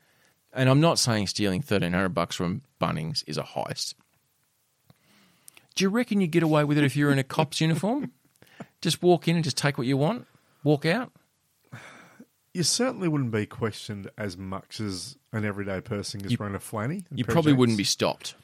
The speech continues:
Speaker 2: No, 'cause you, there would be a lot of people, especially, I mean, Bunnings. There's a lot of young kids that work in Bunnings.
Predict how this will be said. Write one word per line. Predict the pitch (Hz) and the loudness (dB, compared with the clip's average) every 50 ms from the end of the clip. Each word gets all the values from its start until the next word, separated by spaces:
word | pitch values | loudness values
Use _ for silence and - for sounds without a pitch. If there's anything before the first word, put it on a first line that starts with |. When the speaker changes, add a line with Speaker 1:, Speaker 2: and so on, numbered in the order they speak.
| _ _ _ - - _ - | _ _ _ -20 -20 _ -10
Speaker 2:
No, | 156 151 120 98 - _ _ _ _ - | -8 -6 -6 -6 -8 _ _ _ _ -6
'cause | - 180 180 - - 185 | -2 0 0 0 0 -4
you, | 175 156 - - - | -6 -6 -8 -10 -6
there | - 160 165 | -2 -2 0
would | 175 190 175 | 0 0 2
be | 170 | 2
a | 143 127 | 0 0
lot | 123 117 113 | 2 0 0
of | 104 - | -2 0
people, | - 131 120 104 101 104 | 2 2 2 2 2 -2
especially, | 110 - - - - 143 - 139 127 120 - - - - _ _ - | -4 -4 -2 -2 -2 -2 -2 -4 -4 -6 -8 -16 -20 -20 _ _ -12
I | 196 | -10
mean, | 196 180 151 - - | -10 -10 -10 -10 -6
Bunnings. | 185 180 151 107 92 87 - - - _ | -4 -4 -4 -4 -6 -10 -14 -18 -18 _
There's | - - - | -14 -10 -8
a | - | -8
lot | 220 | -6
of | - | -6
young | 101 95 92 | -6 -8 -8
kids | 87 - - - 95 - | -10 -12 -14 -14 -14 -14
that | - - | -14 -14
work | 95 87 80 | -14 -14 -14
in | 87 82 | -14 -12
Bunnings. | 87 90 87 85 87 113 - - | -10 -10 -8 -10 -12 -14 -12 -10